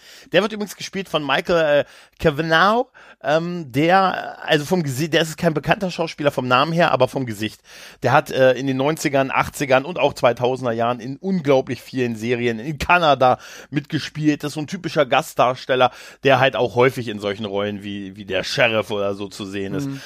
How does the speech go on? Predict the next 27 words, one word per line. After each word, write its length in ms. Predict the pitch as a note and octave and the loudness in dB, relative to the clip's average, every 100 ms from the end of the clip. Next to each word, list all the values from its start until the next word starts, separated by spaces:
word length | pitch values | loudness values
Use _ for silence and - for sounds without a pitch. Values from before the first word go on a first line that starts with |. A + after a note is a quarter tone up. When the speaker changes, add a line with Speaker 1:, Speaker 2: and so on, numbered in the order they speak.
| - | -8
Speaker 1:
Also 200 | - B2+ | -2 0
der 180 | C3 D3+ | 4 4
ist 120 | F#3 | 4
tatsächlich 440 | - C#3 D3 C#3+ B2+ | 2 2 2 0 0
wahrscheinlich 380 | B2+ B2+ C3 B2+ | 0 2 2 0
so 100 | B2+ | -2
noch 140 | A#2 | 0
der 100 | A#2 | 0
bekanntere 640 | G#2+ - B2+ C3 A#2 G#2 - - - - | 0 -2 -2 0 0 0 -2 -12 -20 -14
aus 160 | - A2 | -10 -2
der 140 | A#2+ | 0
Gastdarsteller, 1000 | G#2+ A2 - A#2 G2 - - G2+ G2 G2 | 2 2 2 -2 -2 -2 -4 0 2 2
äh, 200 | G2+ G#2 G2 G2 | 2 2 2 2
Riege 640 | G#2+ A2+ A2 G#2 F#2 E2+ E2+ | 2 2 2 2 2 -2 -4
dieser 320 | G2+ F#2+ E2+ | -6 -4 -4
Folge. 480 | - G2 E2+ D#2 C#2 - | -2 -2 -2 -6 -12 -10
Speaker 2:
Genau. 380 | C#3 B2 A2 A2 - | -8 -6 -8 -10 -4
Auf 160 | C3+ | -2
jeden 160 | F3+ G#3 | 0 0
Fall 180 | G#3 F#3+ | 4 2
gehen 240 | E3+ G3 | 2 0
sie 80 | F3+ | 2
dann 180 | F3 F3 | 2 2
Speaker 1:
So. 100 | - | -2
Speaker 2:
aus 280 | F#3 A3+ - | -4 -6 -2
dem, 240 | G#3 G3+ | -2 0
ähm, 480 | C3 F#2+ - - - | -4 -6 -10 -12 -18